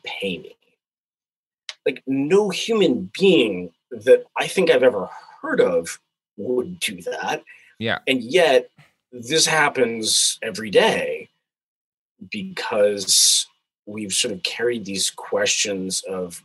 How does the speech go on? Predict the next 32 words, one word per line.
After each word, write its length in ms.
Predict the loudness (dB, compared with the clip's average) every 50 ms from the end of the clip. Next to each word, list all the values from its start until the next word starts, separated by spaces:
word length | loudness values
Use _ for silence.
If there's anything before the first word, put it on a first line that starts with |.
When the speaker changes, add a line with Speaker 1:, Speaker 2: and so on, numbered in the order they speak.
| _ -12
Speaker 1:
copyright 680 | -8 -6 -6 -6 -6 -4 -2 0 0 0 -2 -4 -6
into 340 | -8 -10 -8 -8 -8 -10 -10
patent, 720 | -10 -10 -8 -6 -6 -6 -8 -8 -8 -8 -6 -4 -4 -4
Speaker 2:
Yeah. 160 | -4 -4 -6 -6
Speaker 1:
and 320 | -6 -8 -8 -8 -10 -12 -14 -20 _ _ _ _ -10 -4
despite 440 | -2 0 0 0 0 -2 -2 -2
the 80 | -4 -4
fact 280 | -4 -4 -4 -4 -6 -6
that 80 | -6
they're 120 | -6 -6 -6
hundreds 420 | -6 -8 -8 -6 -8 -6 -6 -8
of 100 | -8 -8
years 260 | -8 -8 -8 -4 0 2
old 200 | 4 4 4 2
and 180 | -2 -8 -12 -14 _ -10
not 240 | -8 -6 -6 -6 -10 -14 -20 -20 _ _ _ _ _ -20
applicable 520 | -20 -8 _ -4 -2 -2 -2 0 0 0 0
<laughs> 60 | -2
anymore, 680 | -6 -6 -8 -8 -8 -6 -6 -8 -6 -6 -6 -6 -6 -8 -10 _ -16 -14 -14 -14 -16 -16 -16 _ -8
um, 320 | -6 -6 -6 -6 -8 -6 -4
assuming 320 | -2 0 0 2 0 0 -2
they 80 | -4 -6
were 220 | -6 -6 -6 -2 0
ever 260 | 0 0 0 0 -4 -4
applicable, 640 | -4 -8 -8 -8 -8 -10 -12 -12 -10 -10 -10 -10 -12 _ _ _ _ _ _ _ _ _ _ _
and 240 | -6 -6 -6 -6 -8
people 260 | -8 -8 -6 -4 -2
just 320 | -2 0 0 0 -2 -2 -6
die 240 | -6 -2 -2 -2 -2
because 280 | -2 -4 -8 -8 -8
people 380 | -8 -10 -12 -10 -6 -4 -4 -4
say, 540 | 0 4 4 4 4 4 0 -2 -4 -6